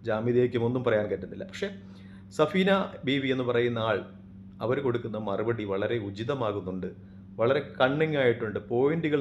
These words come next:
നിരത്തി നിരത്തി തന്നെ അവർ പറയുന്ന മറുപടി, അത് ഏറ്റവും സ്വാഗതാർഹമെന്നാണ് എനിക്ക് പറയാനുള്ളത്. എൻ്റെ നാട്ടുകാർ കൂടിയായ സഹോദരിയെ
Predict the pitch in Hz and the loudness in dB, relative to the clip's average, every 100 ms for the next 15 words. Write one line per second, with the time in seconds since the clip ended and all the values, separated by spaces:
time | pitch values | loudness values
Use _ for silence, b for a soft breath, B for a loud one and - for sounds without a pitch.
0 | 123 113 113 120 110 110 110 107 101 98 | 4 2 2 -2 0 0 -2 -4 -4 -2
1 | 95 98 95 95 95 92 101 98 92 95 | -2 -2 -2 -2 -4 -2 -2 -4 -8 -12
2 | 95 - 104 104 120 107 - 98 123 123 | -16 -12 -10 -8 -6 -8 -6 0 0 0
3 | 107 101 107 117 113 107 104 98 92 92 | -4 -2 0 0 0 -4 -6 -6 -6 -8
4 | 123 95 92 95 98 98 95 - B B | -10 -10 -6 -4 -4 -6 -8 -10 B B
5 | B 120 131 143 123 123 135 135 123 113 | B -2 2 4 4 4 4 6 4 2
6 | 107 101 101 95 98 98 98 | 0 -2 -2 -4 -4 -6 -6